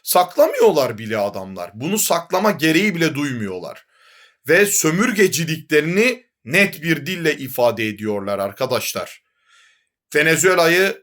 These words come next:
ve Karayipleri sıcak günler bekliyor. Dediğimiz gibi Maduro ya tamamen açacak Amerika'ya, Amerika elini kolunu sallayarak şirketleri çökecekler ya da darbe yapılacak.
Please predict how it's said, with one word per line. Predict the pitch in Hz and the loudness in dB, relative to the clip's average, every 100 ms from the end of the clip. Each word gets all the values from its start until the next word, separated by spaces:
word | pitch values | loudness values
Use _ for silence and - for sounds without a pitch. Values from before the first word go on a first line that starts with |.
| - | -4
ve | 151 - | -4 0
Karayipleri | 160 175 170 165 165 165 | 0 2 0 -2 -4 -4
sıcak | - 143 175 170 - | -4 0 0 0 -8
günler | 113 127 151 156 180 185 | -16 -8 -4 0 2 4
bekliyor. | 190 190 202 202 202 202 _ _ _ 135 | 2 0 0 4 4 2 _ _ _ -8
Dediğimiz | 135 151 165 160 113 | -6 -2 -2 -2 -4
gibi | 135 117 98 - _ _ | -4 -2 -4 -8 _ _
Maduro | 117 151 156 180 165 123 - _ | -2 0 2 4 4 2 -4 _
ya | 92 113 165 202 | -10 0 2 2
tamamen | 185 185 180 170 160 135 135 _ _ _ _ _ _ _ 143 | 0 2 2 2 -2 -4 -14 _ _ _ _ _ _ _ -4
açacak | 147 170 156 160 160 _ - | 0 0 0 -2 -2 _ -8
Amerika'ya, | 139 156 147 147 143 151 | -4 -2 -2 0 2 0
Amerika | - 147 170 180 170 156 151 - _ - | -2 -4 -4 -2 0 0 0 -6 _ -8
elini | 151 180 165 | -6 -6 -8
kolunu | 170 165 | -6 -6
sallayarak | 147 165 160 165 156 151 147 _ - - | -2 -2 0 2 2 0 -4 _ -20 -8
şirketleri | - 175 - 160 160 139 123 | -6 -4 -2 -4 -2 -4 -2
çökecekler | 170 165 170 180 160 202 214 - _ _ _ _ _ _ _ - | -2 0 0 0 0 0 0 -2 _ _ _ _ _ _ _ -10
ya | 101 170 156 | 0 2 4
da | 143 180 190 _ _ _ 110 | 4 2 0 _ _ _ -6
darbe | 131 127 143 | -2 0 2
yapılacak. | 165 165 190 180 196 - | 2 0 -2 2 2 0